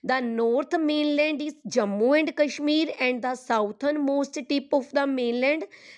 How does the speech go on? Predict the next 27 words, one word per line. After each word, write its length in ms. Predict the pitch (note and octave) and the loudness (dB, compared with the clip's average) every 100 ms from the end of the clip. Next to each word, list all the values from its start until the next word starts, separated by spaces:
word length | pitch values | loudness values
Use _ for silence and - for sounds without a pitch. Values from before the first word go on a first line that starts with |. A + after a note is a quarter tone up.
| _ | _
Kanyakumari. 880 | C4+ B3 B3+ B3 A#3 G3+ F3 E3+ D#3+ _ _ _ | 0 2 -2 -2 -4 -4 -6 -8 -8 _ _ _
So 240 | - E4+ E4+ G3+ | -6 0 0 2
this 260 | C4+ G4 - - | 4 4 4 -4
point 340 | D4 C4 C#4+ D4 | 0 0 0 0
is 140 | D4+ B3+ | 0 2
only 420 | C4+ A3+ G#3+ C#4 D#4 - | 2 2 -2 -4 -6 -6
eight 320 | D4 D4+ F4 F#4+ C4 | 0 2 2 0 -2
degree 340 | B3+ G3 A#3+ C4+ | -2 0 2 4
north 480 | B3 A#3 C4 D4+ C#4+ | 6 6 6 2 0
of 120 | B3 - | -2 0
the 160 | B3 - C#4 | -2 0 -8
equator. 580 | - D4 B3+ A#3+ F3+ D#3+ - - - - | -2 0 0 0 -2 -6 -18 -20 -20 -2
Equator 680 | C4+ C4+ B3+ A#3 B3+ C#4+ D4+ | -2 4 4 4 2 0 0
means 280 | D#4 D#4+ D4 - - - | -4 -6 -8 -16 -20 0
the 160 | C4+ | 0
center 640 | C#4 - A#3+ G3+ G3+ C4+ D4+ | 0 0 -2 -2 -2 2 2
line 340 | D#4+ D#4+ D#4 D4+ | 2 -2 -2 -4
between 440 | - C#4+ C#4+ C#4+ | -4 -2 0 2
the 160 | C#4 D4+ - | 2 2 2
earth. 320 | A3+ G3+ - F#3+ D#3+ _ _ _ - | -2 -2 -6 -10 -10 _ _ _ -20
So 520 | - C#4 B3 B3 D#4+ - - - | 2 6 6 4 -2 -10 -20 -8
it 140 | D#4 | -2
is 240 | E4+ E4 C#4 | 0 0 0
not 400 | B3+ A3+ B3 C4 | 2 4 2 2
the 320 | D#4+ E4 E4 | 0 2 0
southmost 1160 | - - A#3 A#3+ D4+ C#4+ B3 A3+ C#4 E4 - - | -2 -2 2 2 -2 -6 0 2 2 0 -4 -2
point 300 | C4+ B3+ | 2 4